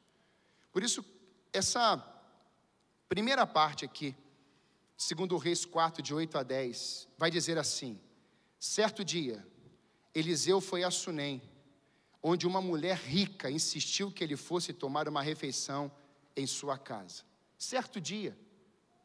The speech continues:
Você já começa com um certo dia. Às vezes, nós queremos programar o sobrenatural de Deus. "Não,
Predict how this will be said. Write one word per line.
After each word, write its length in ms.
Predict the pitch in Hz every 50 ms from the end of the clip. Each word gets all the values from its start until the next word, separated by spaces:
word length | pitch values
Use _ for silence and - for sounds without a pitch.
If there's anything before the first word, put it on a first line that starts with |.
| _ _ _ _
Você 120 | - 262
já 120 | 247 277 262
começa 380 | - 254 233 269 269 - 262
com 140 | 240 269 262
um 40 | 240
certo 400 | 220 - 247 240 220 196 - 202
dia. 380 | 156 151 202 202 180 123 - - - - _ _ _ _ _ _ _ _ _ _ _ _ _ _ _ _ _ _ _ _ _ _ _ _ _ _ _ _ _ _ _ - - 214
Às 200 | 262 254 165 180
vezes, 680 | 269 294 302 262 180 180 160 123 - - - - - -
nós 260 | 160 185 240 226 - -
queremos 760 | - 247 247 233 214 240 285 294 254 214 185 - - - -
programar 880 | - - - 240 277 311 320 247 277 254 233 220 214 214 247 269 277
o 100 | 254 233
sobrenatural 640 | - - - 226 208 202 202 202 196 196 185 190 185
de 100 | 151 156
Deus. 300 | 147 151 127 104 - - - - - - _ _ _ _ -
"Não, 140 | 131 123